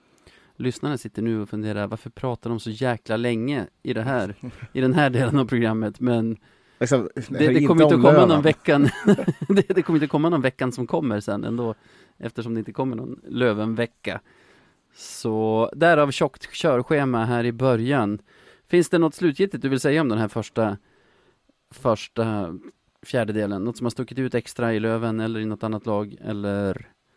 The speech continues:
Speaker 1: vad?
Speaker 2: Jag trodde inte att H V skulle vara så här bra.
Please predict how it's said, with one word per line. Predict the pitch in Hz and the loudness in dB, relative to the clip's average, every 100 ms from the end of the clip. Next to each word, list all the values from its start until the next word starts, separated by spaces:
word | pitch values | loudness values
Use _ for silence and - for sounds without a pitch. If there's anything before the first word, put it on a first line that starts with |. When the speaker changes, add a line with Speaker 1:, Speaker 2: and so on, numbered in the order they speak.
| _ _ _ _ - | _ _ _ _ -20
Speaker 1:
vad? | - 117 98 90 _ _ _ _ _ _ _ _ _ - - _ _ _ _ _ _ _ _ _ | -2 0 0 -4 _ _ _ _ _ _ _ _ _ -20 -20 _ _ _ _ _ _ _ _ _
Speaker 2:
Jag | - 147 | -8 -6
trodde | 147 120 | -4 -4
inte | 123 117 | -6 -6
att | 110 | -8
H | - 110 | -8 -8
V | 104 | -8
skulle | - 101 | -10 -12
vara | 98 101 | -10 -8
så | 98 95 | -10 -12
här | 95 82 | -12 -12
bra. | 90 101 | -10 -14